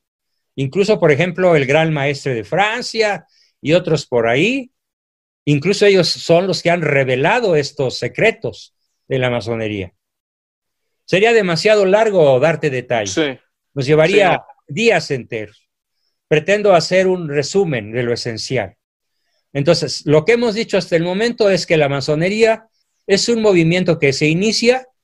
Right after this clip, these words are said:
Speaker 1: con la culpa original y la interpretación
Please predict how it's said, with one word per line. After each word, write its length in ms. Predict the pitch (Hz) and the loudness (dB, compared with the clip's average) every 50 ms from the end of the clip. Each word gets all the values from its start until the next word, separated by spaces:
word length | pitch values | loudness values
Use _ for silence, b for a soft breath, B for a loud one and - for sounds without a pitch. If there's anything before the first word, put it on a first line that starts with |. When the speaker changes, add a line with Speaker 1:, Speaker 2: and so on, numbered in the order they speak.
| _ _ | _ _
Speaker 1:
con 160 | - 151 151 143 | -2 0 0 2
la 160 | 143 139 139 | 0 0 0
culpa 340 | - 165 170 170 160 165 151 | 0 0 0 2 2 2 2
original 600 | 135 127 117 - - 123 117 131 165 214 269 262 - | 2 0 -2 -6 -8 -6 -4 -2 -2 -2 -2 -4 -6
y 160 | - 196 202 | -4 0 2
la 160 | 196 190 180 180 | 2 4 2 2
interpretación 1160 | 170 165 160 160 170 165 151 - - 156 147 143 - 147 139 - - 202 226 226 196 160 | 0 -4 -2 -2 -2 -2 -2 0 -2 -2 -2 0 -2 -4 -4 -4 -2 0 0 0 0 -2